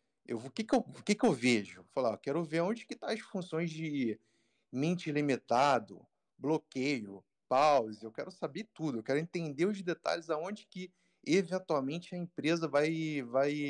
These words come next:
enfim, vai roubar a galera, entendeu? Pô,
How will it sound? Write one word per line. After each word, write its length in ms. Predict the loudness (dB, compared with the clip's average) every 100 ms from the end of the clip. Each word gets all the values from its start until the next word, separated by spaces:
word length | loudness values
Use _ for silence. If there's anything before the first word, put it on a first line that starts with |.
| -4 -6 -10 _
enfim, 420 | -20 -4 0 0 -4 _ _ _ _
vai 120 | 2
roubar 300 | 4 4 4
a 40 |
galera, 440 | 4 2 2 0 -4
entendeu? 440 | _ -6 -4 -4 -6 _ _ _ _ _ _ _ _ -10
Pô, 200 | -6